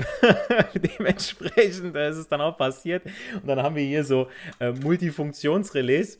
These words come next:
Ja, da habe ich extra mal eins, äh, mit für euch. Ähm,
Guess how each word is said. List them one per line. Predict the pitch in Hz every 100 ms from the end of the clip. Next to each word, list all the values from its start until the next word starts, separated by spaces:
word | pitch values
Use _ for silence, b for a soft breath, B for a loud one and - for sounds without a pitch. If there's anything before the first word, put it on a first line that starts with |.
| _ -
Ja, | 127 156 139
da | 123
habe | 135
ich | 131
extra | 143 - 147
mal | 135 127
eins, | 143 -
äh, | 131 123 123 127
mit | 127 190
für | - 113
euch. | 117 196 B B B B
Ähm, | 127 123 123 127 120